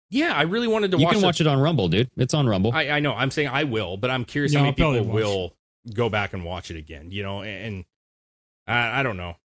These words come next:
Speaker 1: <laughs> I don't know, man. I just, there's certain things that just rub me wrong. I just wanna see, like, what people have to say. I think we are due that.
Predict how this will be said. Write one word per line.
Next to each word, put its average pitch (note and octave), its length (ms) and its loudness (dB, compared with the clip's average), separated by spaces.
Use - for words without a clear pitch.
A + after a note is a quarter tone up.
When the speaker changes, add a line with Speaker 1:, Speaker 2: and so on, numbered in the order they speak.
Speaker 1:
<laughs> - 180 -20
I A#2+ 220 -6
don't C3+ 100 -2
know, G#2 140 -4
man. G2+ 260 -6
I D3+ 120 -2
just, D#3+ 260 -6
there's E3 400 -4
certain E3+ 200 0
things A#2 180 0
that G#2+ 240 -4
just G2+ 180 -8
rub G2 140 -4
me G2+ 80 -6
wrong. G2 260 -4
I A#2 80 -2
just C#3+ 180 -4
wanna C#3+ 200 0
see, A2 400 -6
like, G2 340 -6
what G#2 180 -8
people G#2 220 -8
have F#2 240 -10
to - 60 -18
say. F2+ 280 -10
I F#2+ 60 -10
think G2+ 240 -12
we G2 300 -12
are F#2+ 120 -8
due F#3 200 -6
that. F2 180 -12